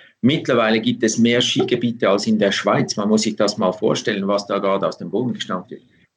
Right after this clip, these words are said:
Und auf der Welle, die rund um Olympia jetzt kommt, da muss man versuchen, obendrauf sich raufzustellen mit dem Brett und so lange wie möglich oben zu bleiben,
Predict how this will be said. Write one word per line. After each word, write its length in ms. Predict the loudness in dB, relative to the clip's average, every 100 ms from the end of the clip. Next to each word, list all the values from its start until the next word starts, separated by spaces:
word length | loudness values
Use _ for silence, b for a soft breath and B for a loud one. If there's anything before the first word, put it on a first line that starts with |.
| _ -4
Und 160 | 0
auf 200 | 2 0 0
der 280 | 2 2 2
Welle, 320 | 4 4 2
die 280 | 2 2 4
rund 360 | 2 0 2
um 140 | 2 2
Olympia 460 | 2 2 0 0
jetzt 160 | -2 -2
kommt, 320 | -2 -2 -2 -2
da 100 | 2
muss 480 | 4 4 2 -2 -4
man 260 | 0 0
versuchen, 540 | -2 -4 -2 -4 -2 0
obendrauf 960 | 2 2 0 0 0 2 0 -2 -14 _ _ _ _
sich 240 | -8 -4 0
raufzustellen 680 | 0 0 -2 0 2 2
mit 160 | 2 0
dem 120 | 0
Brett 280 | 0 0 -2
und 140 | -2
so 80 | 2
lange 240 | 2 2
wie 100 | 4
möglich 360 | 4 4 2 -2
oben 340 | 0 0 0
zu 140 | -4 -8
bleiben, 640 | -4 0 0 0 -2 -6